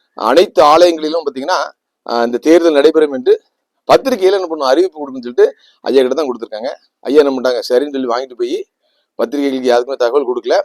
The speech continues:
செல்ல ஆஃப் பண்ணி என்ன பண்ணியாச்சு, ஜாலியா தூங்கியாச்சோ எங்க போயாச்சோ தெரியல. அதற்கு பிறகு பாத்தீங்கன்னா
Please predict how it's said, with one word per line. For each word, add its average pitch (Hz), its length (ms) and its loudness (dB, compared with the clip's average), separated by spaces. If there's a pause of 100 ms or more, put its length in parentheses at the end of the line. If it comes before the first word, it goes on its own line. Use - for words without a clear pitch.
(140)
செல்ல 147 340 0
ஆஃப் 135 100 4
பண்ணி 143 200 -4
என்ன 135 160 -10
பண்ணியாச்சு, 131 360 -6 (440)
ஜாலியா 127 400 2 (500)
தூங்கியாச்சோ 143 520 0
எங்க 143 160 2
போயாச்சோ 127 220 2
தெரியல. 120 420 -2 (460)
அதற்கு 185 460 2
பிறகு 165 340 4
பாத்தீங்கன்னா 123 320 -6